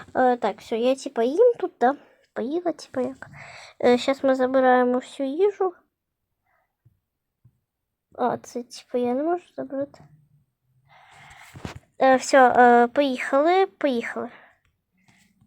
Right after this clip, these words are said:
Поїхали гуляти. Поїхали гуляти.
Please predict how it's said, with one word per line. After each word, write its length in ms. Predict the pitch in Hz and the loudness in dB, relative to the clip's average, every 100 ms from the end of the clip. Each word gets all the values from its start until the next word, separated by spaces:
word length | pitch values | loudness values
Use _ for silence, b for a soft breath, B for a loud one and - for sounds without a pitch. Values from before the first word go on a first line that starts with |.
| - | -2
Поїхали 840 | 285 285 247 - - 254 247 262 370 381 269 | 0 0 -2 -2 -2 0 0 0 -2 0 0
гуляти. 720 | 269 262 220 220 - - 240 - - - B 226 220 190 190 - - | 0 0 2 0 0 -4 -2 -2 -2 -6 B -20 -20 -20 -6 -2 0
Поїхали 380 | 311 320 330 285 | -2 2 2 2
гуляти. 480 | 262 226 214 240 | 2 0 -2 -10